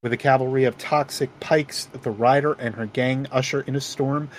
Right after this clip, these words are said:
of dust and chaos. Few survive. And if you do, she and her crew always return to the scene of the crime to finish the job. Uh,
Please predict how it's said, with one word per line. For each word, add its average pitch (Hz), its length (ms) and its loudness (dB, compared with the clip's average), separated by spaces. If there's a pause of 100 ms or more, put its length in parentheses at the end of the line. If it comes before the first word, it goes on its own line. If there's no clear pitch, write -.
(200)
of 107 220 -6
dust 151 300 2
and 156 160 -8
chaos. 113 520 0
Few 135 260 -2
survive. 113 640 -4 (380)
And 117 100 -2
if 131 160 2
you 151 100 2
do, 139 320 2
she 127 260 -2
and 131 100 -2
her 123 200 -4
crew 139 420 2
always 139 640 2
return 135 460 -4
to 127 80 -8
the 117 80 -8
scene 120 300 -6
of 117 80 -8
the 123 60 -4
crime 113 460 -4 (320)
to 127 80 -6
finish 135 400 -2
the 120 80 -6
job. 107 380 0 (1000)
Uh, 117 420 4